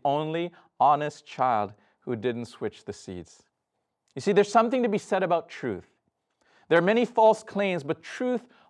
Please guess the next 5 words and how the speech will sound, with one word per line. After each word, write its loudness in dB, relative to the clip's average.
always 2
emerges. -4
Truth -4
always 2
wins. -8